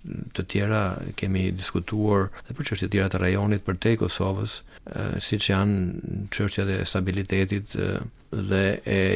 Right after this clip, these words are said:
qëndrueshmërisë së zhvillimeve në vende të tjera të rajonit, si në ish Republikën Jugoslave të, e, Maqedonisë apo në Bosnjë e kështu me radhë. Pra ka qenë një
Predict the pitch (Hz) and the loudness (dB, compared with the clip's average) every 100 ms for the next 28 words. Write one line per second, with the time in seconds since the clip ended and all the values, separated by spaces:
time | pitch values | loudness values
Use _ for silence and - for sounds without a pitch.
0 | 98 98 92 98 - 95 98 104 - 95 | 2 2 0 0 2 4 4 4 2 0
1 | 98 95 101 104 104 104 107 - 98 95 | 0 2 4 4 2 0 -2 -4 0 4
2 | 107 92 110 104 101 98 98 101 110 113 | 4 4 4 4 4 4 4 4 4 4
3 | 113 - 95 95 92 92 92 90 98 170 | 2 2 2 4 2 0 -2 -4 -6 -8
4 | 202 - - 98 - 107 92 95 98 95 | -10 -12 -2 0 0 0 2 0 2 2
5 | 90 95 - 101 98 101 - 95 95 110 | 2 0 -2 0 0 -2 -4 -4 -4 -8
6 | - - 101 95 95 107 123 113 92 90 | -12 -8 -6 -2 0 2 4 4 4 4
7 | 107 - - 98 98 98 98 87 95 - | 2 0 -2 -4 -2 0 0 0 0 0
8 | 104 104 104 - 95 - 90 87 92 92 | 2 2 0 -4 -6 -6 -4 -2 0 0
9 | - 104 98 117 107 104 104 - - - | 0 0 2 2 2 2 -2 -10 -8 -2